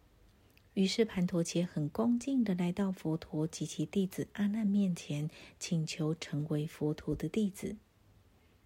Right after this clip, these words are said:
全知的佛陀洞悉盘陀伽谦卑和纯净的心，就在给孤独园要阿难尊者为盘陀伽剃度出家。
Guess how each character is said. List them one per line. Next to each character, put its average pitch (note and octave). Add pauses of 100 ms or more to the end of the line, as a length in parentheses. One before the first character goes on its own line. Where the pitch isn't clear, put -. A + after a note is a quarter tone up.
(200)
全 D#3
知 F3+
的 F3
佛 D#3+
陀 D#3+ (380)
洞 F3+
悉 E3
盘 D#3+
陀 D#3+
伽 D#3
谦 A3
卑 A3+ (240)
和 E3
纯 D3+
净 F#3
的 E3
心， E3 (680)
就 -
在 C#4
给 E3+
孤 A3
独 F3
园 D#3 (240)
要 E3
阿 -
难 D#3+
尊 E3
者 C#3+ (220)
为 F3+
盘 D3+
陀 E3+
伽 C#3+
剃 G3+
度 F3
出 D#3
家。 D3+